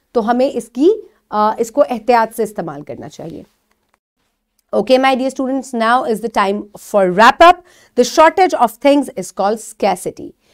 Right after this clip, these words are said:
किसी भी चीज़ का कम हो जाना, अ, और लोगों को पूरी तरह से ना मिल पाना is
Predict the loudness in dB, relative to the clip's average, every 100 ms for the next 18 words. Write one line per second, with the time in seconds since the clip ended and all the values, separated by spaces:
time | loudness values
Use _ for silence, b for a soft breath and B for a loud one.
0 | _ _ -6 0 2 2 0 -2 -4 0
1 | -2 2 2 4 2 0 0 0 -2 -4
2 | -6 -8 _ _ _ _ -10 -6 -2 0
3 | 0 4 6 6 6 4 2 2 -4 -2
4 | 0 -2 -2 -4 -2 2 2 2 0 -4
5 | -6 -4 -6 -6 -8